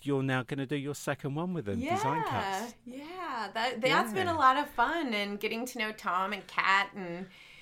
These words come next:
Speaker 1: Yeah.
Speaker 2: it's, yeah, it's good. That's tomorrow, bright and early. I'll be doing that.
Speaker 1: I know, I know.
Speaker 2: <laughs>
Speaker 1: So, and, and it's weird 'cause that's something I don't teach at. That's not something, it's not a conversation I've had with Tom. I've, I connected you, Colin Smith, Jesus.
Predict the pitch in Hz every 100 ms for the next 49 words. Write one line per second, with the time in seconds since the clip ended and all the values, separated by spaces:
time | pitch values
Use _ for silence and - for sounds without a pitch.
0 | - - - - - _ 127 131 160 147
1 | 285 311 - - 269 339 415 311 320 494
2 | - - 294 294 359 226 175 170 226 240
3 | 240 247 277 196 175 180 190 185 180 180
4 | 185 180 - - 139 147 180 165 135 120
5 | - 175 - 440 381 - - - - 175
6 | 160 - 208 202 196 202 - 214 208 -
7 | - 165 - - 156 156 147 139 139 135
8 | 131 - - 175 - 95 107 - - 143
9 | 147 - 139 120 127 120 113 - 127 -
10 | 135 - - 123 - 127 113 120 107 123
11 | 127 110 - - 92 90 107 104 - -
12 | 104 101 92 - 113 107 - 104 - 120
13 | 117 110 - 113 104 101 - 120 110 -
14 | 104 101 120 117 110 - -